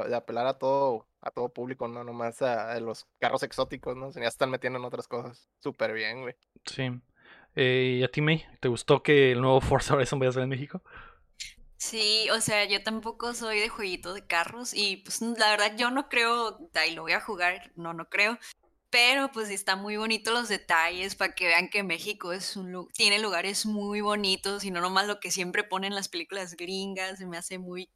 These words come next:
Speaker 3: cute eso y muy bonito, y aparte pusieron que tiene como otros modos de juego, ¿no?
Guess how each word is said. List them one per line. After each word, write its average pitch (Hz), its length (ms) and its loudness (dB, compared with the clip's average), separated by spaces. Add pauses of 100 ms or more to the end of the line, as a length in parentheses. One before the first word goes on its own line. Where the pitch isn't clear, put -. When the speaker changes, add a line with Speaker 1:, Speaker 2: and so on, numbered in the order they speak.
(120)
Speaker 3:
cute 190 320 -12
eso 214 540 -2 (420)
y 185 120 -2
muy 170 160 -8
bonito, 214 500 -2
y 277 80 4
aparte 254 460 2
pusieron 208 420 -6
que 226 140 -8
tiene 180 260 -10
como 214 220 -10
otros 202 320 -10
modos 214 360 -2
de 180 120 -4
juego, 170 440 -6
¿no? 180 300 -12